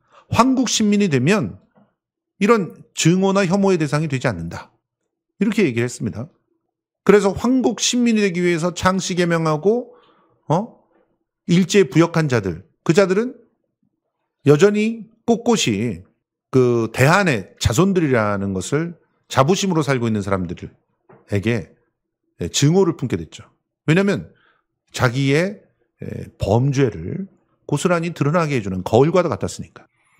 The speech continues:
정치에 있어서 증오, 혐오, 적대, 인신공격은 그때부터 시작됐습니다. 그게 가장 격렬하게 드러나게 했던 건 누굽니까 또? 이승만이죠. 이승만은 자신의 그 부재한 정치적인 토대를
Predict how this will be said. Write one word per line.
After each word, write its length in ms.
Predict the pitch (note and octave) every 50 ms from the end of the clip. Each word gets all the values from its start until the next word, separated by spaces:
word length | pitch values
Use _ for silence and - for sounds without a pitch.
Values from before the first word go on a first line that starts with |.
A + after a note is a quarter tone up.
| _ - - _ _
정치에 580 | - - C#3 D#3 F#3+ G#3 G3 - - A#3 A3+ G#3+
있어서 500 | F#3 D3 - F3 D#3 - F#3 G#3 A3 A3
증오, 500 | - - C3+ C#3+ D#3+ E3+ E3+ F3 E3 D3
혐오, 480 | - - E3+ E3 D3 G#2+ D2+ - - _ _ _ -
적대, 600 | - D3 - - - - - C#3+ G2+ D#2 - - -
인신공격은 800 | D3 D3+ F3+ F3 - G3 F#3+ E3+ C3+ B2+ A#2+ A#2 B2+ C#3 C#3+
그때부터 440 | A2+ - A#2+ - - F#3 F#3+ F#3 D#3+
시작됐습니다. 580 | - - - - - - - G2+ - - - - _ _ _ _ _
그게 300 | - D3+ D#3 G#3+ G#3+ G#3+
가장 360 | - - B2 E3+ G#3+ C4+ C#4+
격렬하게 540 | A3 F3 F3 G3+ G#3 G#3+ G#3+ G#3 G3 F#3+ F3+
드러나게 340 | D#3+ D3+ D3+ C#3+ C3 A2+ A2+
했던 220 | A2 - A2 A2
건 120 | C3+ D3+ C3+
누굽니까 480 | G#2+ G2 G2+ G2 F2+ - - A#2 -
또? 240 | - E2+ D#2+ E2+ - _ _ _ _ _
이승만이죠. 800 | B2+ B2 B2+ - F3 E3+ E3 D3+ A2+ F#2 F2 A2+ C3 B2+ - - _ _ _ _ _ _ _ _ _ _ - - _ _ -
이승만은 720 | E3 F3 D#3 A3+ A3+ A3 G#3 F#3+ A3 G3+ C3 E2 E2 - _ _ _ _ _ -
자신의 500 | - D3 D3 G3 G3 G3+ F#3+ E3+ C3 - - - _ _
그 600 | - A#2+ A2+ G#2+ G#2+ G#2 G2+ F#2+ - - - -
부재한 520 | - - D#3+ D3+ G3+ G#3 F#3 E3 F#3 F3+ B2+
정치적인 800 | - A#2 C#3+ D#3 C#3 - - F3 D#3+ D3 D#3 D#3 D3+ C3 B2 - _ _ _ _
토대를 680 | - - A3 - A3 G3 C#3 G2 F2+ G2+ C3+ E3+ G3+